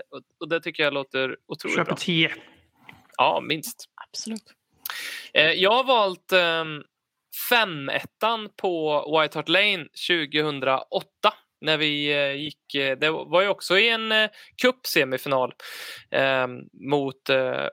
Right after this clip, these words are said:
Speaker 1: mot Arsenal. Eh, och d-, framförallt för att den för mig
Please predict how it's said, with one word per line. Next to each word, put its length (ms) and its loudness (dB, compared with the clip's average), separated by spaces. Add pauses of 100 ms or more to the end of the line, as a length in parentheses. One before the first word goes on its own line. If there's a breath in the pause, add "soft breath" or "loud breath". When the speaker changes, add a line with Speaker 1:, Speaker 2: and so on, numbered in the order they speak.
Speaker 1:
mot 200 0
Arsenal. 400 -2 (160)
Eh, 200 4
och 320 2 (360)
d-, 60 -20 (120)
framförallt 720 0
för 240 2
att 200 0 (360)
den 280 0
för 140 -4
mig 480 -2